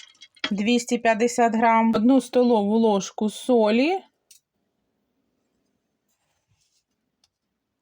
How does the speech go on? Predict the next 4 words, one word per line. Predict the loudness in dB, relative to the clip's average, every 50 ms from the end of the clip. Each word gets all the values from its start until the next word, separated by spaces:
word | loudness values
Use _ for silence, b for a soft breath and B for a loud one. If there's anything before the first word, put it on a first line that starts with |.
| _ _ _ _ _ _ _ _
дві | -12 -8 -6 -4 0 0 2 2 0
столових | -2 -2 0 0 2 2 2 2 2 2 0 0 0
ложки | 0 2 2 0 -2 -2 -2 0 0
цукру | 0 -4 -8 -8 -6 -4 -4 -6 -6 -4 -2 0 0 0 -2